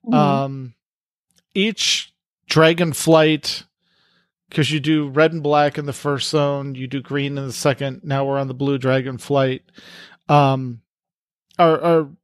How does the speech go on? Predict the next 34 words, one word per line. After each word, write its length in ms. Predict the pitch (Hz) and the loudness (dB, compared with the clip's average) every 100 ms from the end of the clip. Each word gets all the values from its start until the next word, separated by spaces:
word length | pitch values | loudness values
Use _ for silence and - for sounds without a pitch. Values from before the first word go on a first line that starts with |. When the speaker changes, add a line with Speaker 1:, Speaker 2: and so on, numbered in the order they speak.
| _ _ | _ _
Speaker 2:
they're 300 | 151 135 147 | -6 0 0
good 320 | 117 143 165 | 0 -2 -2
stories. 800 | - - 156 151 151 156 147 - | -4 -2 0 0 0 -2 -6 -10
They've 460 | 147 147 143 113 220 | -4 0 2 4 4
got 140 | 147 | 2
Speaker 1:
Mm-hmm. 60 | 202 | 0
Speaker 2:
some 180 | 151 143 | -8 -14
fun 720 | - _ - - - 147 156 151 | -20 _ -20 -20 0 0 0 -2
characters, 720 | 143 147 143 - 156 143 147 - | -2 0 -2 -6 -8 -8 -10 -2
and 160 | 156 | 0
there's 160 | 151 135 | 0 -4
callbacks 640 | - 180 175 160 147 - | 2 2 4 2 2 -6
to 80 | - | -10
characters, 760 | - 156 156 143 156 147 131 - - - - - - | -4 -2 -2 -4 -8 -6 -8 -12 -20 -20 -20 -20 -6
like, 280 | 151 - _ _ _ _ _ 240 | -4 -4 _ _ _ _ _ 0
there 200 | 151 175 | 2 2
are 40 | |
dragons 640 | 135 151 165 165 165 127 | 4 4 4 2 -4 -4
you 80 | 147 | -2
run 200 | 147 151 | 0 2
into 420 | 151 147 - 151 | 0 -4 -2 -4
from 500 | 127 - 151 147 143 | -4 0 2 2 0
Wrath 240 | 135 139 160 | 2 2 -2
of 120 | 143 | -6
the 80 | 147 | -2
Lich 260 | 151 147 | -2 -4
King. 260 | - 127 139 | -8 -10 -6
There 140 | 143 | -4
are 40 | 139 | -2
dragons 580 | 151 147 143 151 123 | 2 2 2 -2 -2
you 100 | 151 | -8
get 220 | 139 151 - | -6 -6 -4
pulled 260 | 151 147 | -4 -2
in 340 | 147 143 143 | -2 -2 -4